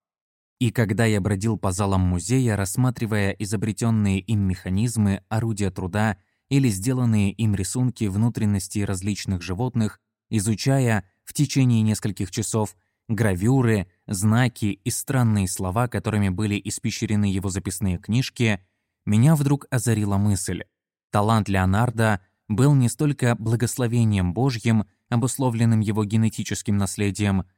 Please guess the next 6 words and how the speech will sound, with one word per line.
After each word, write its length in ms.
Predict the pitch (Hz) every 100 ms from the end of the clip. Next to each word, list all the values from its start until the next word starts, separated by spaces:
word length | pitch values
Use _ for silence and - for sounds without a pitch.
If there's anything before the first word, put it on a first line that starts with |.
| _ _
сколько 360 | - - 147 139
результатом 720 | 123 107 98 135 131 123 117 -
самовоспитания 1200 | - 120 113 107 - 117 123 107 95 90 - _ _ _ _ -
и 140 | 113
постоянного 680 | 139 131 139 117 107 107 104
совершенствования 1120 | - 104 98 - 120 104 95 92 92 92 -